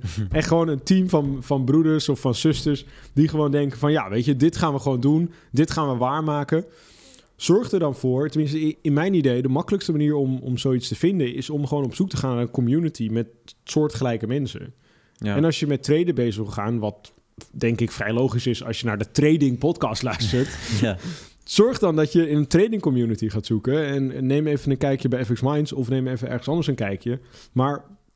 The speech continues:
Speaker 2: ga daar gewoon, ja, ga daar gewoon naar kijken en ga, zorg dat je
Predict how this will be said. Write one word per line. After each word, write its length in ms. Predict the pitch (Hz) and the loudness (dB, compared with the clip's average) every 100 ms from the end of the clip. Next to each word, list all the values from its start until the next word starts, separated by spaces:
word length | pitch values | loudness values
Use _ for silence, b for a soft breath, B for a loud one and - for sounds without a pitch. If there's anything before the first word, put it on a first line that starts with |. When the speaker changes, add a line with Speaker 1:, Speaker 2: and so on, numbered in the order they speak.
| _ _ _ _ | _ _ _ _
Speaker 2:
ga 280 | - - 196 | -4 -2 0
daar 160 | 202 | 0
gewoon, 500 | 180 160 160 160 160 - _ _ _ _ _ _ | 2 2 2 2 -2 -6 _ _ _ _ _ _
ja, 240 | 180 107 | -2 -2
ga 220 | 98 170 | -2 0
daar 120 | 202 202 | 0 0
gewoon 180 | 190 | -2
naar 120 | 180 151 | -2 0
kijken 380 | 170 196 202 - | 0 0 0 -2
en 200 | 151 143 | -2 -2
ga, 200 | 156 175 131 127 _ _ _ - _ | -4 -4 -6 -6 _ _ _ -20 _
zorg 320 | - 175 180 | -2 0 2
dat 200 | 175 165 | 0 2
je 240 | 156 139 | 2 0